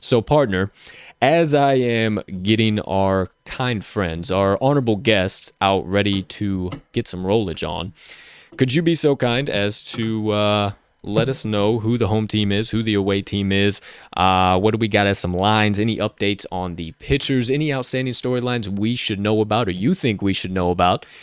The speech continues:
And while you're taking care of all that, getting the stage set, if you will, I'll get a nice little, uh, side box window opened up here with my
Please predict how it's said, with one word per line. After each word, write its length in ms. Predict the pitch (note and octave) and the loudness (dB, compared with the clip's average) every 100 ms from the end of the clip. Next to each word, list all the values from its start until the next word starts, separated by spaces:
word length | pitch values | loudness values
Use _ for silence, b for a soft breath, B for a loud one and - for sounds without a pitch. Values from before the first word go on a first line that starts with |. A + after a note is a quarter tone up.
| B - | B -4
And 120 | G#2+ | 0
while 220 | C3+ C3+ | 2 2
you're 280 | C#3 E3 F#3 | 2 2 2
taking 360 | F#3 E3+ D3+ C3 | 2 -2 -2 0
care 220 | C#3+ C3 | 2 2
of 120 | A2 | 4
all 240 | A#2 A2+ | 2 2
that, 460 | G2 G2+ G#2+ F2 - | 0 2 2 2 2
getting 220 | C3 C#3 | 2 4
the 80 | C3+ | 2
stage 640 | - - - C3 C3 A#2+ | 0 -4 2 4 4 2
set, 320 | - - E2+ - | -2 -2 -4 -4
if 240 | E2+ - | -6 -4
you 120 | F#2+ F2 | -6 -2
will, 380 | F2 E2 G#2+ - _ _ _ _ _ _ _ _ | 0 2 0 -4 _ _ _ _ _ _ _ _
I'll 80 | B2+ | -4
get 160 | C#3 C#3+ | -2 -2
a 40 | |
nice 340 | D3 C#3 - C#3 | -2 -2 -4 0
little, 360 | C#3 C3+ B2+ | 2 2 2
uh, 320 | B2+ B2 B2 B2+ _ | 2 2 0 -2 _
side 340 | - D3+ C#3 C3 | -4 0 0 2
box 260 | B2 - | 0 2
window 300 | C3 C#3 A2 | 2 4 4
opened 260 | F2+ - F2+ | 4 2 0
up 180 | F2 - | 0 0
here 300 | F#2+ F#2+ A#2+ B - | 2 2 0 B 0
with 180 | A2 | 2
my 340 | A2+ G#2+ G2+ | 4 4 2